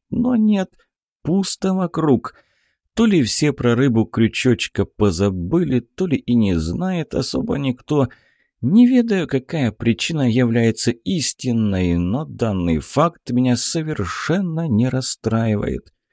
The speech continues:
Чем меньше народу, тем лучше окажется наш улов.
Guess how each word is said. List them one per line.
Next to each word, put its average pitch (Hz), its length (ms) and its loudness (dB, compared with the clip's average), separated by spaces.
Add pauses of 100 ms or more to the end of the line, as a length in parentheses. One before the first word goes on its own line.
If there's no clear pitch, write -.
(120)
Чем 104 260 2
меньше 98 400 0
народу, 85 400 -2
тем 87 340 0
лучше 110 520 -2
окажется 87 720 -4
наш 90 340 -4
улов. 95 460 2